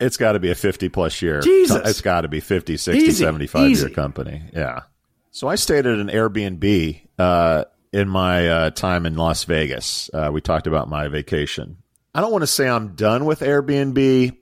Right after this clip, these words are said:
Speaker 1: but I'm, I'm pretty close. Uh, not just for the, uh, the quality of some of the housing and the customer service, which is none. It's the person who owns the house, basically.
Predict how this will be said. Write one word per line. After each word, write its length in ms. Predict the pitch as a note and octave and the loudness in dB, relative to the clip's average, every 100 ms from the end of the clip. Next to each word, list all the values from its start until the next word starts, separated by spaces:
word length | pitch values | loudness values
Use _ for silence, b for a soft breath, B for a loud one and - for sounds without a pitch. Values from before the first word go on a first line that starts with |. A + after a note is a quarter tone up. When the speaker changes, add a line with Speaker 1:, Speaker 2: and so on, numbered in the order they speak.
| - | 0
Speaker 1:
but 160 | A2 | 2
I'm, 220 | G#2+ G#2 - | 2 -2 -6
I'm 180 | G#2+ G#2+ | -4 0
pretty 300 | - A2+ F#2+ | 0 0 -2
close. 760 | - - F#2 A#1 - - - - | -4 -2 0 -2 -8 -8 -8 -4
Uh, 640 | G2 G2 F#2 F2+ F2 E2 D#2 - | 0 2 2 2 2 0 -2 -8
not 300 | F#2 A2 A#2+ | -4 -2 0
just 220 | A2+ - | 0 -2
for 180 | - G2+ | -2 -2
the, 300 | F#2+ F#2 F2+ | 0 0 2
uh, 380 | E2+ D#2+ D#2 D#2 | 2 2 0 -2
the 100 | F2 | -8
quality 460 | - G2+ G2+ F#2 | -2 0 2 0
of 100 | F2 | -2
some 160 | - E2 | -4 -4
of 40 | |
the 60 | D#2 | -2
housing 800 | A2 A2 G#2 G2+ G2+ G2 F#2+ F2+ | 0 0 -2 -4 -2 -2 -2 -4
and 200 | E2 E2 | -6 -4
the 180 | D#2+ D2 _ | -4 -4 _
customer 380 | F#2 E2+ - D#2+ | -4 -4 -4 -6
service, 680 | - A2+ G#2+ F#2+ G2 F2+ - | -2 -2 -2 0 0 -2 -4
which 180 | E2+ | -6
is 140 | D#2 C#2+ | -6 -4
none. 240 | F2 E2+ | -2 -2
It's 160 | D#2+ - | -2 -8
the 60 | |
person 320 | - E2+ - D2+ | -4 -4 -4 -8
who 80 | |
owns 100 | D2 | -8
the 100 | C2+ | -6
house, 280 | C#2+ D#2 C#2+ | -4 -4 -6
basically. 640 | - D#2+ D#2+ D2 _ A#1+ | -6 -4 -4 -10 _ -20